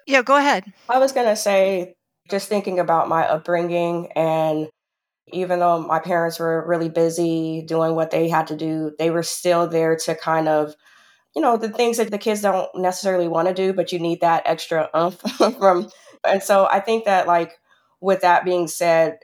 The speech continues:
Speaker 2: if you are living or dealing with a foster care community, like, you get that for just a certain amount of time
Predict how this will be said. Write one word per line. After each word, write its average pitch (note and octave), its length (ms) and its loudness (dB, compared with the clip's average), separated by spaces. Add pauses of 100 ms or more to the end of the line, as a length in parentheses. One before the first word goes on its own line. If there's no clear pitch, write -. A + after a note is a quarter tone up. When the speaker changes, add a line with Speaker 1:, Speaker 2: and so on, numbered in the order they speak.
Speaker 2:
if F#3 240 -2
you G3 320 -2
are E3+ 460 2 (220)
living F3 640 2
or D#3 460 -2
dealing F3 260 2
with E3 160 -4
a D#3+ 60 -2
foster D#3+ 400 -2
care D#3+ 240 -4
community, D#3+ 600 0
like, D3+ 240 2 (600)
you F3 160 -4
get F#3 260 0
that F3 240 4
for E3+ 160 -2
just E3+ 420 -4
a D#3+ 80 0
certain F3 280 2
amount D#3+ 420 2
of F3+ 120 -4
time F#3+ 380 0